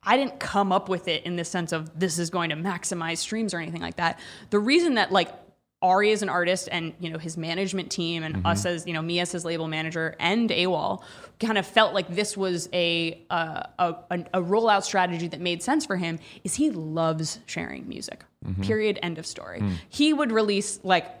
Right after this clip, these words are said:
Speaker 1: all of this. He, ho-, honestly, he, like, will leak things on Instagram, and I'm like, "Ari, like, come on, like, please, like, I'm
Speaker 2: Right, right, right.
Speaker 1: begging you."
Speaker 2: <laughs>
Speaker 1: Uh, but, like, he can do that, one, because he
Speaker 2: Of course.
Speaker 1: owns his masters,
Speaker 2: Of
Speaker 1: but
Speaker 2: course.
Speaker 1: two,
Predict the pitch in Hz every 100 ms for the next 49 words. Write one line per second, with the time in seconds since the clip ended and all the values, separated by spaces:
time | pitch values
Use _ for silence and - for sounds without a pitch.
0 | - 220 233 220 208 208 240 220 285 -
1 | - 220 233 254 247 247 277 277 285 262
2 | 269 247 208 202 185 190 220 196 190 180
3 | 165 - 202 214 202 185 190 180 - 233
4 | 233 233 214 180 156 208 202 - 254 254
5 | 247 240 233 220 - - 285 262 247 185
6 | 214 202 220 - - 202 - 202 277 269
7 | 247 226 - 226 214 214 247 240 214 127
8 | 117 196 220 208 202 285 208 196 202 240
9 | 202 190 190 196 180 185 180 185 214 190
10 | 165 254 247 240 226 285 269 247